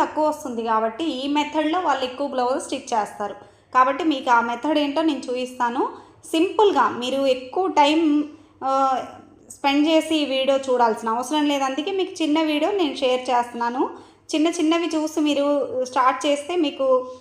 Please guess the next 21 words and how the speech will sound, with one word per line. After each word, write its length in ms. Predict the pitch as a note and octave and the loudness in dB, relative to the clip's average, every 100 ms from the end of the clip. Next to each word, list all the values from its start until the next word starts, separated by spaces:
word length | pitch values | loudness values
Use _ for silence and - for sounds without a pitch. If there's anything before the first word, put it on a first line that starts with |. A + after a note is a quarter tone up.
| - _ _ | -20 _ _
ట్రై 200 | C#4 D4 | 2 2
చేయాలన్న 720 | E4 D#4+ D#4 C#4+ C4+ C4+ A#3+ C4+ | 4 4 4 4 2 0 0 -2
ఇంట్రెస్ట్ 360 | C#4 D4+ D4+ | -2 -2 -2
ఉంటుందన్న 420 | C#4 C4 C4 B3+ A#3+ | -6 -4 -4 -2 2
హోప్ 520 | A#3+ A#3+ C4 C4+ C#4 | 2 2 0 -2 0
తోటి 200 | C#4 F4+ | -2 0
ఈ 80 | E4 | -2
వీడియో 280 | A#3+ A#3 | 0 -2
షేర్ 280 | A#3 A3+ G#3+ G#3+ | -4 -6 -6 -6
చేస్తున్నాను. 540 | G#3 G3+ A3 A3 D4 C5 - - _ | -8 -8 -8 -4 -4 -4 -12 -20 _
ఇదిగోండి, 420 | B3 B3+ C#4+ C#4 D#4 | -6 -2 -2 -2 -2
ముందు 260 | C4 C4+ | -2 -2
లోడింగ్ 440 | D#4 B3+ C#4+ D#4 D4 | 2 4 4 4 2
పద్ధతిలో 420 | B3 B3+ C4 D#4 | 2 0 -2 -2
పైపింగ్ 680 | E4 B3 A#3 B3+ A#3 C#4 G4 | 2 0 0 -4 -4 -2 -2
మీకు 360 | C4 C4 C4 | -2 0 0
ఫాస్ట్ 380 | C4 C4 B3+ B3+ | 2 2 2 0
మోడ్ 260 | D4 C#4+ C#4 | 0 0 0
పెట్టకుండా 440 | B3 A#3+ B3 B3 | -4 -6 -8 -8
చాలా 420 | B3+ B3 A#3 B3+ | -4 2 4 4
క్లియర్గా 440 | C4+ B3+ A#3+ A#3+ | 0 -2 -2 -2